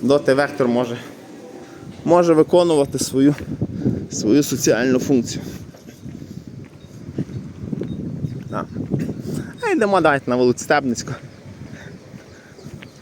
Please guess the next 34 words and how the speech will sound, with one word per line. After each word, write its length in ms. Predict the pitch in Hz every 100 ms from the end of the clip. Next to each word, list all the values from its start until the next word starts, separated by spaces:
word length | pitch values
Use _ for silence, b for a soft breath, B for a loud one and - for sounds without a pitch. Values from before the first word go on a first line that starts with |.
| B B B B - -
Туди 300 | - 240 226 151 -
можна 320 | 147 147 147
йти 200 | 139 -
набагато 380 | 147 135 135 123
швидше 360 | - 233 247 202
в 60 |
центр. 420 | - 190 185 - - - B B B
У 80 | 131
нас 220 | 117 160
є 100 | 180
відео, 320 | 185 160 143
туди 260 | 117 160 196
можна 260 | 156 135
йти 200 | 131 -
до 300 | 131 - 185
залізниці. 600 | 196 180 165 160 151 - - - B B B -
Неодноразово 600 | 104 123 120 135 135 156
ми 120 | 139 131
так 120 | 127
ходили, 460 | 165 160 262 214
ми 60 | 147
вам 160 | 135 123
показували 540 | 120 - 214 185 160
ту 140 | 156
дорогу, 400 | 151 - - 143 -
ну, 60 | 480
але 320 | 415 185 143
зараз 360 | 123 139 139 -
мені 140 | 120
хочеться 300 | - 113 -
пройтись 320 | - - - -
по 120 | 117
Стебницькій. 560 | - 151 131 120 - - - - - - -
Так 100 | -